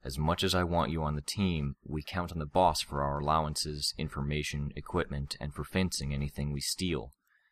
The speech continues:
We count on her to deploy our heavy hitters. We'd lose all that if we kicked her out." I became a, I almost said superhero, cape to get away from that shit.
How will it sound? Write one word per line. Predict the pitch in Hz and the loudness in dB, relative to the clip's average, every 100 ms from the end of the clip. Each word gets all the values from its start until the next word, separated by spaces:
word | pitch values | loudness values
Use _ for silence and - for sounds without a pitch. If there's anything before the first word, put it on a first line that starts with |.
| _ _ | _ _
We | 80 | -8
count | 76 87 82 | -2 0 2
on | 73 | 2
her | 69 92 90 | 2 2 2
to | 76 | 0
deploy | 71 76 - 80 | -4 -6 -2 0
our | 71 73 | 2 0
heavy | 76 69 | -2 -4
hitters. | 67 87 78 - - - _ _ _ - | -4 -4 -4 -6 -8 -10 _ _ _ -6
We'd | 73 73 | -4 0
lose | 85 92 | 0 4
all | 82 104 | 6 6
that | 78 58 | 4 0
if | 58 - | -4 -8
we | |
kicked | - 73 - | -4 -4 -4
her | 65 | -4
out." | 65 64 - _ _ _ _ _ _ _ _ _ _ - | -2 -4 -8 _ _ _ _ _ _ _ _ _ _ -4
I | 123 | -2
became | 139 - 131 120 | -2 0 2 4
a, | 101 92 _ _ - | 2 0 _ _ -6
I | 78 | 0
almost | 85 90 78 | 2 2 0
said | - 78 | -2 -2
superhero, | - - 90 78 78 76 76 - _ _ _ - | -2 -2 -2 -4 -2 -2 -4 -8 _ _ _ -10
cape | 120 107 87 - _ - | 0 0 0 -4 _ -8
to | 95 | 0
get | 98 | 0
away | 92 95 | 2 2
from | 95 85 | 0 -2
that | 71 69 | -4 -4
shit. | - 78 69 | -4 -4 -6